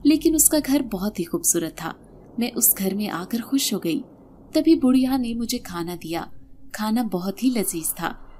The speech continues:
उस खाने को खाकर मैं गहरी नींद सो गई थी।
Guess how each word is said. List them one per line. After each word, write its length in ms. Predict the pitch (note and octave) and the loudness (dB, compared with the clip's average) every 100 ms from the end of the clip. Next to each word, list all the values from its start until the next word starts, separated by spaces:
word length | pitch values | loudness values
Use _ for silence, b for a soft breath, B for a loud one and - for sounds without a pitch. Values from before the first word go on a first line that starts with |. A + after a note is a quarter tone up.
| - | -6
उस 160 | D#4+ - | 4 4
खाने 300 | - C#4+ C#4+ | 6 4 4
को 140 | D4 | 2
खाकर 400 | C#4+ A#3 A#3+ C4 | -2 -2 -2 0
मैं 160 | B3+ B3 | 0 -2
गहरी 440 | - F#3 F#3 A3+ | -2 -2 0 0
नींद 220 | G3+ F3 E3+ | 0 -2 -2
सो 160 | E3+ | -2
गई 200 | E3 E3 | -2 -6
थी। 220 | E3 C3 | -4 -6